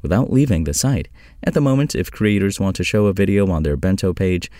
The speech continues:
they can upload a file on the site instead of a link. The idea behind the product. Zurich-based Bento was founded by Salim Benayat and Mujib Hassan. Benayat previously built Rosie Reality, a startup working on augmented reality tech,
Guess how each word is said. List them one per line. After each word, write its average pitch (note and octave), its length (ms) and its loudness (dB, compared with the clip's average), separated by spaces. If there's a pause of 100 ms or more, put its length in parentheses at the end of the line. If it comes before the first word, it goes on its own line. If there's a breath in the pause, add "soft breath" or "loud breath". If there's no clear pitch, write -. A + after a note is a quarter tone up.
(180 loud breath)
they G2 100 -2
can E2+ 160 0
upload E2 400 -2
a D2 60 -2
file F2+ 400 0
on D#2 160 -2
the C#2+ 60 -4
site D#2 360 -4 (100)
instead G#2 340 0
of - 120 -6
a - 20 -4
link. - 400 -4 (840)
The F#2+ 200 4
idea E2+ 460 0
behind G#2+ 380 0
the C#2+ 80 -4
product. D2+ 540 -6 (800)
Zurich-based C3+ 580 2
Bento C3 320 2
was G#2 220 0
founded A2 320 2
by E2 100 0
Salim F2+ 540 0
Benayat G#2 640 0
and G#2 240 2 (100)
Mujib A#2 520 0
Hassan. A2 500 -2 (340 loud breath)
Benayat F2 600 0
previously E2+ 400 -2
built D#2+ 340 -2
Rosie F#2 420 0
Reality, D2 680 -4
a F#2 100 -2
startup C3 460 -2
working G2 320 0
on E2+ 160 0
augmented F#2 600 -4
reality F2 520 -2
tech, - 340 -8